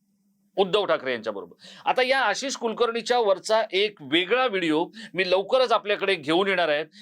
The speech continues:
की या उद्धव ठाकरेंनी जी चूक केली तीच एकनाथ शिंदेंनी या आशिष कुलकर्णीच्या बाबतीत केली आणि त्याचा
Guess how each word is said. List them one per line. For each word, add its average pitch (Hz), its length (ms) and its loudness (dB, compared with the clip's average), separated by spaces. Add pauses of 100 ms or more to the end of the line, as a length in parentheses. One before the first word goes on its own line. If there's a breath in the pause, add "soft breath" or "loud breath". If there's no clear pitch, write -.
(160 loud breath)
की 202 240 0
या 196 80 2 (200)
उद्धव 170 340 2
ठाकरेंनी 247 520 -2
जी 214 180 -2
चूक 220 300 -4
केली 156 320 0 (380 loud breath)
तीच 262 360 -2
एकनाथ 226 420 -2
शिंदेंनी 214 440 -2
या 220 100 2
आशिष 185 320 -2
कुलकर्णीच्या 196 560 0
बाबतीत 190 320 -2 (100)
केली 170 400 0 (200 loud breath)
आणि 185 120 0
त्याचा 196 340 2